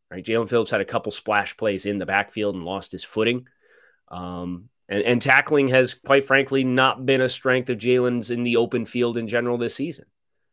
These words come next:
So for those, you know, I've been a very staunch defender of Jalen Phillips, but I will say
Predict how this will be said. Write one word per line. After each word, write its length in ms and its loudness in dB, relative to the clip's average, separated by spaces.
So 180 2
for 140 -2
those, 340 4
you 200 -4
know, 100 4
I've 180 4
been 100 2
a 60 0
very 200 0
staunch 360 -2
defender 380 0
of 60 -6
Jalen 280 -4
Phillips, 240 -4
but 140 2
I 80 4
will 220 0
say 500 2